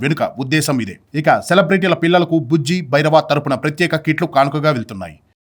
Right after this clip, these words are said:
రామ్ చరణ్, సుకుమార్, మహేష్ బాబు ఇలా పెద్ద లిస్టు పెట్టుకుని ఒక్కొక్కరిగా ఖరీదైన గిఫ్ట్లు పంపిస్తున్నారు. ట్రైలర్ రిలీజ్ చేశాక మరికొన్ని వినూత్నమైన ఈవెంట్లకు శ్రీకారం చుట్టబోతున్నారు. ఇక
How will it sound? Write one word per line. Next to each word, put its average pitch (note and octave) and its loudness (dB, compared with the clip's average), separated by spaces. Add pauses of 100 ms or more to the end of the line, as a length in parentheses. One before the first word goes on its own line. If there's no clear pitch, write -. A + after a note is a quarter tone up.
(140)
రామ్ F#3 4
చరణ్, F3+ 2 (220)
సుకుమార్, E3+ 4 (160)
మహేష్ D#3+ 2
బాబు D#3 2 (180)
ఇలా C#3 4 (100)
పెద్ద D#3+ 0
లిస్టు E3 2
పెట్టుకుని D3+ 0 (140)
ఒక్కొక్కరిగా E3 0
ఖరీదైన D3+ 2
గిఫ్ట్లు C#3 -4
పంపిస్తున్నారు. G#2+ -10 (180)
ట్రైలర్ G#3+ 4
రిలీజ్ F#3+ 2
చేశాక D#3 0 (160)
మరికొన్ని E3 0
వినూత్నమైన F#3 0 (160)
ఈవెంట్లకు D#3+ -2
శ్రీకారం D#3+ 0
చుట్టబోతున్నారు. A#2 -8 (460)
ఇక D3+ 2